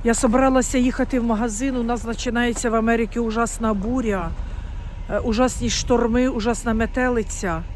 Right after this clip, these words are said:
Ну, я собралася щас бистро з'їздю в магазин, дуже близько магазин. Хочу подивитися, що там є. Хочу купити, е, ящик води. Кажуть, що по других штатах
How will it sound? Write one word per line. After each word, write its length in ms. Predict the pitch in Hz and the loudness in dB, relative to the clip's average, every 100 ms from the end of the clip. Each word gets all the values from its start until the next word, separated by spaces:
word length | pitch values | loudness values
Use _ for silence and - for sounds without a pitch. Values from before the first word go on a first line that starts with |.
| - - - - - - - - - - | -10 -10 -10 -10 -8 -6 -6 -6 -6 -4
Ну, 80 | 220 | 0
я 360 | 240 262 262 220 - - - - | 4 4 4 0 -2 -6 -8 -8
собралася 600 | - 254 233 247 233 214 226 | -4 0 2 2 0 0 -4
щас 220 | 240 208 | -4 -2
бистро 380 | 214 226 254 233 | -2 -2 -2 -2
з'їздю 360 | 214 208 226 | -2 -2 -2
в 40 | 214 | -2
магазин, 420 | 214 220 247 226 - | -2 -2 -4 -6 -6
дуже 220 | 208 208 | -4 -2
близько 580 | 190 196 185 - - 180 - | -2 0 -2 -2 -6 -6 -4
магазин. 380 | 233 202 202 269 - - - - - - | -4 -4 -6 -6 -8 -10 -12 -10 -10 -6
Хочу 200 | 247 226 | -6 -4
подивитися, 760 | 240 214 233 240 226 - 220 | -2 0 0 -2 -4 0 0
що 220 | 202 - 226 | 0 -2 -4
там 220 | 220 202 | -2 -2
є. 200 | 196 190 - - | -2 -4 -6 -10
Хочу 300 | - 240 - | -6 -8 -8
купити, 400 | 214 214 196 208 196 - - - - | -10 -8 -4 -6 -8 -16 -16 -16 -8
е, 240 | 202 196 190 | -2 0 0
ящик 440 | 214 208 - - | 0 -2 -6 -6
води. 460 | 196 190 170 160 156 - - - - - - | -4 -2 -4 -6 -6 -8 -8 -10 -16 -14 -8
Кажуть, 320 | - 240 247 214 | 0 0 0 -6
що 380 | - 247 220 202 - - - - - - - - - | 0 2 2 0 -8 -12 -12 -12 -12 -8 -8 -6 -2
по 80 | 233 | 0
других 280 | 220 214 233 | 2 0 0
штатах 520 | - 247 269 226 | 0 0 2 0